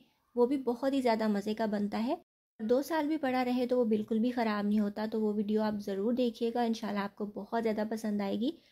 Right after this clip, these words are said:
अगर आप काफ़ी ज़्यादा लंबे अरसे के लिए अपने अचार को प्रिजर्व करना चाहते हैं तो वीडियो आपके लिए बहुत ज़्यादा इन्फॉर्मेटिव होगी। तो ये, अ, सारा कुछ ऐड करने के बाद अब इसके अंदर डाल रही हूँ मैं दो टेबलस्पून भर के नमक।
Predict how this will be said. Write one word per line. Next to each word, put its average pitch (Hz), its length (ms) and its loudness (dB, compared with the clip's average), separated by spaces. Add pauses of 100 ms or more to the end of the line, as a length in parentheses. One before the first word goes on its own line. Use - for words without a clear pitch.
(140)
अगर 214 160 0
आप 214 140 0
काफ़ी 214 320 -4
ज़्यादा 262 240 2
लंबे 247 260 2
अरसे 240 260 0 (120)
के 233 140 -2
लिए 233 120 0
अपने 220 280 0
अचार 214 300 -2
को 214 120 -4
प्रिजर्व 220 380 0
करना 214 320 -2
चाहते 214 320 -2
हैं 247 100 -2
तो 262 140 -2
वीडियो 202 300 0
आपके 202 240 -4
लिए 220 280 0
बहुत 208 260 -2
ज़्यादा 214 200 -2
इन्फॉर्मेटिव 196 540 -6
होगी। 196 280 -2 (440)
तो 233 40 -2
ये, 247 400 2
अ, 226 380 2
सारा 226 280 0
कुछ 302 220 -6
ऐड 254 220 0
करने 247 220 0
के 254 80 0
बाद 226 240 0
अब 233 160 -2
इसके 226 240 -6
अंदर 214 180 2
डाल 196 240 0
रही 214 100 2
हूँ 226 100 2
मैं 214 120 4
दो 208 160 0
टेबलस्पून 214 560 -2
भर 214 140 2
के 214 140 -4
नमक। 208 320 0